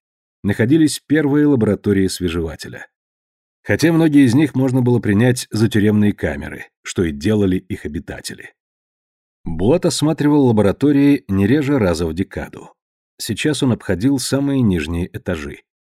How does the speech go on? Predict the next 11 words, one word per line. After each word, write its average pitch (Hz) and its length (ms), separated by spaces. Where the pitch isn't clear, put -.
От 80 140
света 120 340
факелов, 139 540
которые 87 340
нёс 92 200
телохранитель, 113 880
разлетались 110 680
в 95 40
разные 113 320
стороны 80 400
сверчки. - 600